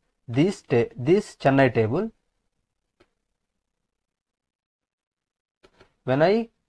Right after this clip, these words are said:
in demo one, I am using Delhi table. Okay,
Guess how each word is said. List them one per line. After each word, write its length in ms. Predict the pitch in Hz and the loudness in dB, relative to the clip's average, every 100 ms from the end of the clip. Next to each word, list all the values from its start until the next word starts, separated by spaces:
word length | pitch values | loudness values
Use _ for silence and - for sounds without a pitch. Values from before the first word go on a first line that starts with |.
| _ _ _ _ _ _ _ _ _ - | _ _ _ _ _ _ _ _ _ -8
in 220 | 180 123 | -6 0
demo 280 | 135 156 151 | 2 4 4
one, 220 | 190 381 - | 4 0 -6
I 100 | 151 | -2
am 140 | 160 160 | 0 2
using 300 | 156 226 160 | 0 0 0
Delhi 320 | 151 147 170 | 0 0 -2
table. 320 | 123 104 107 _ _ _ _ _ - | -2 -6 -6 _ _ _ _ _ -16
Okay, 300 | 120 120 | -8 -6